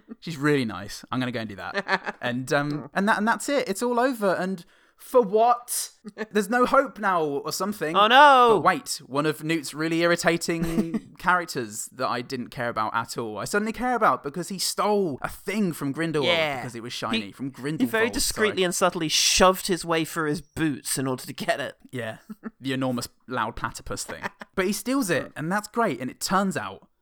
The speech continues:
Speaker 2: <laughs> turns out that the reason Dumbledore can't move against Grindelwald
Speaker 1: Mm.
Speaker 2: is because it's a blood pact that they made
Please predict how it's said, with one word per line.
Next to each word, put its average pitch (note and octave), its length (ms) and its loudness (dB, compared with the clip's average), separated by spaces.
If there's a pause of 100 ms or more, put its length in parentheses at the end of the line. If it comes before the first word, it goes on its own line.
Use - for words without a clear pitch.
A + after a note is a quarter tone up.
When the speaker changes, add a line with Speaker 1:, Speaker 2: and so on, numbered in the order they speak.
(280)
Speaker 2:
<laughs> C#3 320 -2 (220)
turns D#3 260 0
out A#2+ 280 -2
that G#2 180 -6 (320)
the A#2+ 100 -10
reason A#2+ 280 -4
Dumbledore C3 500 -4
can't - 240 -2
move G#2+ 480 -10
against - 640 -14
Grindelwald A2+ 640 -4
Speaker 1:
Mm. B2 260 -12 (380)
Speaker 2:
is - 100 -16
because A2+ 220 -10
it's G2+ 120 -10
a A2+ 60 -8
blood A2 300 -6
pact - 360 -10
that - 200 -14
they A2+ 160 -6
made F#2+ 340 -12